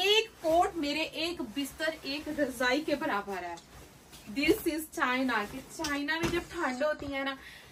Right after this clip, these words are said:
ऐसे कपड़े हमें पहनने पड़ते हैं तो रखने की जगह नहीं होती। इस कमरे को मैं यूज करती ही नहीं हूँ because ये baby का room है, मेरा bedroom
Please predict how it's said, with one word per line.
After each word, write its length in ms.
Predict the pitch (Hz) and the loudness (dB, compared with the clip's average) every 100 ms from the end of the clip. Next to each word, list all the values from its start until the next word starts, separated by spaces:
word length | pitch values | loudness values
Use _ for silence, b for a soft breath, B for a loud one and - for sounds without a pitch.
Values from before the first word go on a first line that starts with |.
| B 262 | B 2
ऐसे 460 | 285 302 - 339 | 2 2 0 -2
कपड़े 380 | 339 302 - 302 | 0 -2 -2 -2
हमें 280 | 311 285 294 | 0 0 -2
पहनने 380 | 285 269 254 285 | 0 0 0 -6
पड़ते 360 | 285 269 269 | -4 -6 -4
हैं 220 | 269 269 262 311 B - | -4 -4 -4 -8 B -8
तो 60 | 311 | -4
रखने 260 | 277 285 311 | -4 -4 -4
की 100 | 311 | -2
जगह 220 | 285 277 | -2 -2
नहीं 120 | 285 | -4
होती। 200 | 294 285 320 - | -6 -6 -6 0
इस 240 | 403 571 - | 0 0 -2
कमरे 340 | 311 294 302 269 | -2 0 2 2
को 240 | 277 277 | 6 6
मैं 340 | 285 269 240 247 | 4 4 4 2
यूज 320 | 269 262 269 269 | 0 -2 -4 -2
करती 400 | - 214 330 370 | -4 0 4 4
ही 160 | 453 | 4
नहीं 220 | 392 349 339 | 0 -2 -4
हूँ 140 | 339 B B B - | -6 B B B -6
because 500 | 302 294 277 277 254 | 6 10 10 6 -4
ये 60 | 262 220 | -6 4
baby 260 | 233 196 262 | 6 6 4
का 160 | 427 | 0
room 320 | 415 381 370 453 427 | 0 0 -4 -2 0
है, 200 | 370 370 B B B B _ _ | 0 -2 B B B B _ _
मेरा 320 | 285 285 320 320 | -4 0 2 4
bedroom 560 | 302 277 254 285 262 | 4 4 0 -2 -2